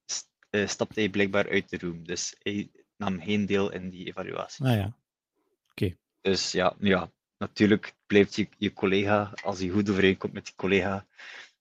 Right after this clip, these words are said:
Speaker 1: ga je daar wel dat streepje voor, voor hebben, denk ik.
Speaker 2: Ja. Trouwens, de Cowboys draft room, ehm, ik, ik denk dat die in de Star Wars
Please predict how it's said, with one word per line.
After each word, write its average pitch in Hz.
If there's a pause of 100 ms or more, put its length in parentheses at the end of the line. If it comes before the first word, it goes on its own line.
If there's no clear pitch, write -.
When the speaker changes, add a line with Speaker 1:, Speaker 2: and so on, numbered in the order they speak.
Speaker 1:
ga -
je 82
daar -
wel 90
dat -
streepje -
voor, 87 (120)
voor 85
hebben, 85
denk 90
ik. - (560)
Speaker 2:
Ja. 120 (260)
Trouwens, 107
de 98
Cowboys 120
draft -
room, 131 (720)
ehm, 101 (280)
ik, -
ik -
denk 120
dat 131
die 131
in 127
de 123
Star 123
Wars 117